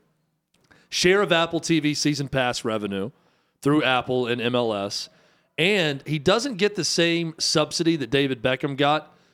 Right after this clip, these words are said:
to buy a team at a discounted rate of twenty-five million dollars, but he does have a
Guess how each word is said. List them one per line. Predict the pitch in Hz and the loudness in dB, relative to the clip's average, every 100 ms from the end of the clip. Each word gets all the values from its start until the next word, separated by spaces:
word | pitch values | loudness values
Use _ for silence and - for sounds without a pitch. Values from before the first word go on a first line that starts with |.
| - | -6
to | 139 | -4
buy | 131 135 135 | 2 2 4
a | 147 | 2
team | - 151 147 | -2 -2 0
at | 127 | -2
a | |
discounted | 113 143 - 143 131 | 0 0 0 0 0
rate | 127 135 | 0 0
of | 123 | 0
twenty-five | 143 143 - 135 | -2 0 2 0
million | 131 135 120 | 0 -2 0
dollars, | 123 127 143 120 - | 0 0 0 -2 2
but | 170 196 - - - - - | 4 4 0 -8 -20 -20 -6
he | - 147 | -2 2
does | 165 185 165 | 4 4 2
have | 160 156 143 131 | 2 2 0 0
a | 131 127 120 | 2 2 0